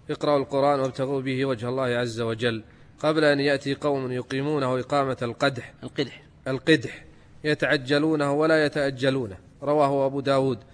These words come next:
Speaker 1: وله معناه من حديث سهل بن سعد. وعن عمران أنه مر برجل يقرأ على قوم، فلما فرغ سأله فقال عم-، فقال عمران:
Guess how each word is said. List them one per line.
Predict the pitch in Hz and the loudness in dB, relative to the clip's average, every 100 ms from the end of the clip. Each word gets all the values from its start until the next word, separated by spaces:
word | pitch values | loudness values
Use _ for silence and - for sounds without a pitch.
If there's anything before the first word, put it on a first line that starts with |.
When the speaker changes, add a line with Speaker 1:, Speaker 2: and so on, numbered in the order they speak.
| - - - | -20 -20 -2
Speaker 1:
وله | 160 175 165 | 4 6 6
معناه | 151 147 156 151 | 4 4 4 2
من | 139 | -2
حديث | 139 139 147 | -2 0 0
سهل | 123 156 139 | 0 -2 0
بن | 127 120 | -2 -6
سعد. | - 135 123 - - - - - | 0 0 0 -8 -20 -20 -20 -4
وعن | 147 160 147 | 2 2 2
عمران | 147 147 147 147 143 - | 2 4 4 2 -4 -4
أنه | 156 156 151 | 0 2 4
مر | 156 160 143 | 4 4 4
برجل | 143 151 143 | 4 2 0
يقرأ | 135 147 135 123 | 0 0 0 0
على | 117 135 135 | 0 0 2
قوم، | 147 147 143 131 | 2 2 2 -2
فلما | 127 143 147 131 | 0 0 2 0
فرغ | 127 143 131 123 | 2 2 2 0
سأله | 117 147 147 135 123 127 - - - - | 0 0 2 0 -2 -6 -12 -20 -16 -6
فقال | 139 160 170 156 | 2 8 10 10
عم-، | 135 143 131 | 4 0 -6
فقال | 123 135 160 143 | -6 2 4 4
عمران: | 135 131 143 139 | 4 4 4 2